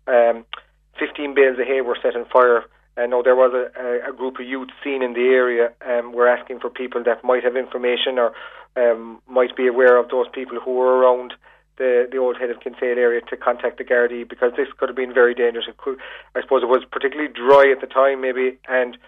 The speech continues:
you know, but I know there was a, a, a lot of rain beforehand, but these hay bales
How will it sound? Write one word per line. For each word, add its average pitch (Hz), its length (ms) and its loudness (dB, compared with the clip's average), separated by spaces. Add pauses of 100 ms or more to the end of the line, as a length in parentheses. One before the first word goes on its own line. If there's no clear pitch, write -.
(260)
you 131 80 -4
know, 127 380 4
but 123 100 -2
I 123 80 0
know 131 140 2
there 135 80 2
was 131 100 -2
a, - 1300 -10
a, 127 40 -8
a - 20 -8
lot 135 160 6
of 131 60 6
rain 139 280 2
beforehand, 131 520 2
but 127 120 -4 (260)
these 139 240 -10
hay 139 140 2
bales 131 260 0